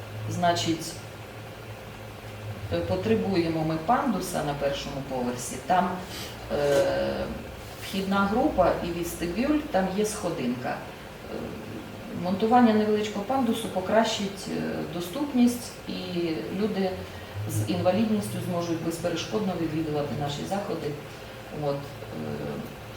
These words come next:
а то є трошки незручності. Ем, переобладнання велосипедної парковки. Ми дуже раді, що наші учні бережуть своє здоров'я, їздять на велосипедах в школу. От, е, ну, треба, щоб вони мали їх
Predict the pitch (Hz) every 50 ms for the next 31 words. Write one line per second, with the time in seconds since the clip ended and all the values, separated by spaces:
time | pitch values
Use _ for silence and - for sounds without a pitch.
0 | - - - - - - - - - - - 143 147 - 202 208 214 - - 151
1 | 170 190 190 185 175 170 165 - - 170 165 160 156 151 156 151 151 143 - -
2 | - 135 - - - - 117 - - - - - - - - - - - - -
3 | - 147 147 143 143 143 143 143 143 143 143 - - 190 196 196 202 196 190 196
4 | 190 185 185 180 180 175 175 170 170 165 - 156 147 - 147 147 147 151 156 165
5 | - 180 190 - - - 214 214 208 - - 226 226 220 220 214 185 175 175 175
6 | 175 185 185 175 175 180 180 170 156 156 165 170 - - 185 180 165 160 - -
7 | 160 165 160 156 156 - - 151 147 143 139 139 143 143 143 147 151 160 165 175
8 | 180 185 185 - - - 147 143 143 143 151 160 180 185 185 180 170 165 160 160
9 | 156 160 147 143 - 131 143 143 143 143 - 160 120 - 143 - - 135 135 -
10 | - - - - 190 202 202 202 202 - - - - - - - - - - -
11 | - - 160 160 160 160 160 160 160 160 - - - - - 156 156 156 156 151
12 | 151 147 147 151 156 147 147 143 147 - - - - - - - - 147 165 185
13 | 202 190 - - 180 185 175 160 - 175 156 139 151 151 156 156 160 165 147 143
14 | 147 143 143